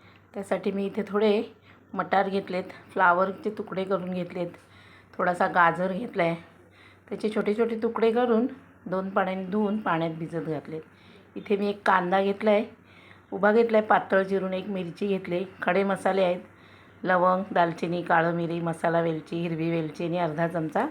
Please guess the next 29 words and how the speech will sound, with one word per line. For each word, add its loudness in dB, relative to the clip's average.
जिरं 2
आहे. 0
एक -8
तमालपत्र 2
घेतलंय. -2
इथे -2
मी 4
एक 0
मोठी 0
वाटी 4
भरून 4
बासमती -2
तांदूळ 0
घेतलाय, -4
दोन 2
वेळा 4
धुवून 4
थोड्याशा 2
पाण्यामध्ये 0
भिजत 0
घातलेला -6
आहे. -14
आता -8
आपण 0
पुलाव 2
आपला 2
फोडणी -2
घालायला 2
घेऊया. 4